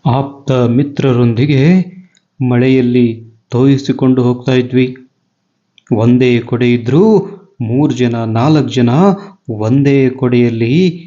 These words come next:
ಸೇರ್ಕೊಂಡು ಮಳೆಯಲ್ಲಿ ನೆನೆದುಕೊಂಡು ಹೋಗ್ತಾ ಇದ್ವಿ. ಮೊದಲಿಗೆ ಬಂದ ಟಿ ವಿಗೆ ಆಂಟೆನಾಗಳಿರ್ತಾ ಇದ್ವು. ಅದು ಗಾಳಿಗೆ ಆಚೆ ಈಚೆ ತಿರುಗಾಡಿದ್ರೆ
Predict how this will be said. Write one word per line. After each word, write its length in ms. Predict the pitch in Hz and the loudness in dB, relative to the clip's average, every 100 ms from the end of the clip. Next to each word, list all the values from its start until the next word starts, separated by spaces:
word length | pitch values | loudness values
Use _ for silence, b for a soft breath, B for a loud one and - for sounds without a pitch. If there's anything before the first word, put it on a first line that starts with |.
| - - | -20 -16
ಸೇರ್ಕೊಂಡು 760 | - 117 135 127 127 117 120 | -4 -2 -2 -2 -2 0 0
ಮಳೆಯಲ್ಲಿ 800 | 113 117 135 139 131 120 123 - 127 | 0 0 2 2 2 2 -2 -10 -4
ನೆನೆದುಕೊಂಡು 680 | 113 117 127 127 127 120 117 | -2 0 0 -2 -2 -2 0
ಹೋಗ್ತಾ 380 | 117 - 123 120 | -2 -4 -2 0
ಇದ್ವಿ. 540 | 117 110 120 120 - _ _ _ _ _ _ _ _ 135 | 0 -2 -2 -4 -10 _ _ _ _ _ _ _ _ 0
ಮೊದಲಿಗೆ 640 | 123 123 131 127 120 117 | 2 2 2 2 2 0
ಬಂದ 360 | 117 123 123 120 113 110 - - _ _ - | 0 0 2 0 -2 -4 -12 -20 _ _ -10
ಟಿ 180 | 123 131 | -2 0
ವಿಗೆ 480 | 135 123 120 165 170 - - _ 220 120 | 0 0 2 2 0 -4 -18 _ -8 -4
ಆಂಟೆನಾಗಳಿರ್ತಾ 840 | 123 127 127 127 120 120 113 - 120 | -2 0 0 2 2 0 -2 -2 -2
ಇದ್ವು. 500 | 113 117 113 - - _ _ _ _ _ _ - | -2 -4 -6 -8 -20 _ _ _ _ _ _ -4
ಅದು 460 | 127 151 233 208 - - - | 0 2 4 2 -2 -14 -8
ಗಾಳಿಗೆ 680 | 120 123 147 160 139 131 120 | -4 -2 0 0 2 2 2
ಆಚೆ 500 | 117 165 165 143 135 | 0 -2 0 0 0
ಈಚೆ 220 | 127 123 | 0 -2
ತಿರುಗಾಡಿದ್ರೆ 1040 | 123 123 120 120 117 117 175 214 202 - | 0 -2 0 0 -2 0 2 2 -2 -10